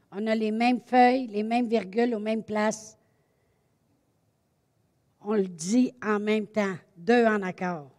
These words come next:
Puis on amène par nos paroles, parce qu'on y pense, la vérité de Dieu qu'on veut dans nos vies,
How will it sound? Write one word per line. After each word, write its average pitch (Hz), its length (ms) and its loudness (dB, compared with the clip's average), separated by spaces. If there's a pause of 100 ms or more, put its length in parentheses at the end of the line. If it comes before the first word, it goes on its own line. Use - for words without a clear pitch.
(2750)
Puis 220 180 0
on 220 240 0
amène 220 560 0 (560)
par 185 140 -8
nos 208 200 -2
paroles, 196 600 -2 (800)
parce 180 200 -10
qu'on 202 140 -6
y 196 140 -2
pense, 208 680 -4 (3000)
la 190 180 -4
vérité 196 580 0
de 180 140 -6
Dieu 170 240 -6
qu'on 180 220 -12
veut 156 200 -10
dans 175 160 -6
nos 175 200 -8
vies, 151 300 -16